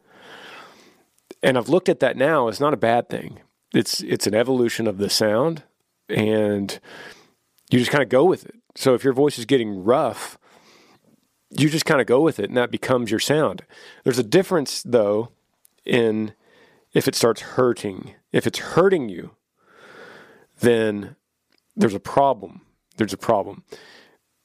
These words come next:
If your voice is rough and it doesn't hurt at all, then that, that could be, a lot of people do great. <laughs> You know, there's a lot of singers that, uh, that sing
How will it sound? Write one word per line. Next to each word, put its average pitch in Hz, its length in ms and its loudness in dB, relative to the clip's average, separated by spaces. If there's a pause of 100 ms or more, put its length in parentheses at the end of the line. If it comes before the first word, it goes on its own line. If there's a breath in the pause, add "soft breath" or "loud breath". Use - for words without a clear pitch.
(120)
If 127 180 2
your 135 100 2
voice 185 280 2
is 127 140 -8
rough 123 540 0 (100)
and 123 100 2
it 110 40 -2
doesn't 131 220 2
hurt 151 220 2
at 107 60 -4
all, 98 380 0 (1500 soft breath)
then 113 480 0 (1160)
that, 127 280 2
that 143 240 -4
could 190 140 -2
be, 208 160 0
a 147 100 0
lot 156 220 2
of 196 40 -6
people 214 240 -2
do 151 160 2
great. 135 540 0 (140)
<laughs> 156 100 2
You 147 80 4
know, 131 180 2
there's 156 180 2
a 196 40 -2
lot 214 120 2
of - 60 -8
singers 185 420 0
that, 117 240 0
uh, 113 280 0 (140)
that 123 200 -2
sing 151 500 0